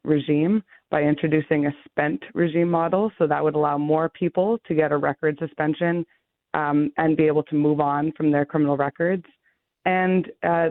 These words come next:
the provincial and federal governments could explore a tax credit incentive to motivate employers to hire with people with criminal records. And I just wanted to note, though, that it doesn't, we don't have to wait for government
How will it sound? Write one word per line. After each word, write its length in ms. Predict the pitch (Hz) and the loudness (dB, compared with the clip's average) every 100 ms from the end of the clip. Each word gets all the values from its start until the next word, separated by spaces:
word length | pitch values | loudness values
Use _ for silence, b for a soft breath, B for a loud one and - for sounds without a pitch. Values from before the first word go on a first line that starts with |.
| 165 | -2
the 80 | 170 | -4
provincial 460 | 196 190 196 196 190 | -2 -2 -2 -2 -2
and 200 | 180 196 | -2 -2
federal 260 | 185 170 | 0 0
governments 480 | 165 160 160 156 156 - | 0 -2 0 -2 -4 -2
could 120 | 170 | -2
explore 380 | 160 - 165 160 | -2 -4 -2 -2
a 40 | |
tax 340 | 160 170 175 - | -4 -6 -8 -10
credit 260 | - 139 135 | -6 -4 -2
incentive 580 | 139 139 131 - 80 - - | -2 -2 -4 -2 -4 -6 -4
to 80 | 175 | 0
motivate 440 | 160 170 165 143 | 2 2 2 0
employers 460 | 143 - 139 135 139 | -2 -4 -2 0 -2
to 60 | - | -8
hire 300 | 147 147 143 | -6 -2 0
with 140 | 143 - | -2 -4
people 280 | 147 151 | -4 0
with 160 | 143 139 | 0 0
criminal 300 | - 143 135 | -4 -2 0
records. 460 | 131 131 - 147 147 _ B B B B | -2 -2 -2 -4 -6 _ B B B B
And 80 | 196 | -2
I 80 | 190 | 0
just 140 | 196 | -2
wanted 280 | 214 208 - | 0 0 0
to 60 | |
note, 240 | 160 147 156 | 0 0 0
though, 180 | 143 139 | 0 2
that 160 | 147 | 2
it 120 | 147 147 | 2 0
doesn't, 400 | 170 175 175 - | 0 0 -2 0
we 80 | 170 | 0
don't 140 | 180 | 0
have 120 | 175 | -2
to 80 | 175 | -2
wait 260 | 147 147 - | 2 2 0
for 100 | 147 | -6
government 520 | 147 147 151 151 151 | -2 0 0 0 -2